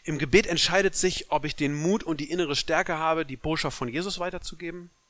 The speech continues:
Im Gebet entscheidet sich auch, ob unsere Gemeinde ihre Ausrichtung auf Christus behält,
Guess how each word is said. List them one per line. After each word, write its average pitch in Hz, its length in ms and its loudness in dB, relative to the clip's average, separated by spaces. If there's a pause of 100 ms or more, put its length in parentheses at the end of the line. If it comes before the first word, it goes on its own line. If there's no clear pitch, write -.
(760)
Im 143 160 -4
Gebet 131 260 4
entscheidet 151 460 2
sich - 240 -2
auch, 208 340 8
ob - 140 -4
unsere 180 320 2
Gemeinde 147 400 -2
ihre 120 240 -6
Ausrichtung 143 420 -2
auf - 160 -10
Christus - 320 -4
behält, 139 520 -8